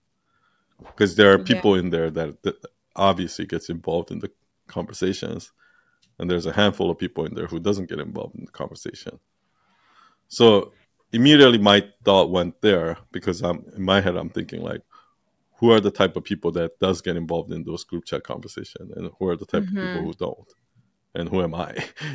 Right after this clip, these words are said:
Speaker 1: <laughs> Right? <laughs> Something like that.
Speaker 2: Okay, so, um,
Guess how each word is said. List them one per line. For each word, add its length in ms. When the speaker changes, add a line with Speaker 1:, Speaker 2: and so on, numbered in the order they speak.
Speaker 1:
<laughs> 380
Right? 380
<laughs> 260
Something 320
like 160
that. 260
Speaker 2:
Okay, 400
so, 520
um, 960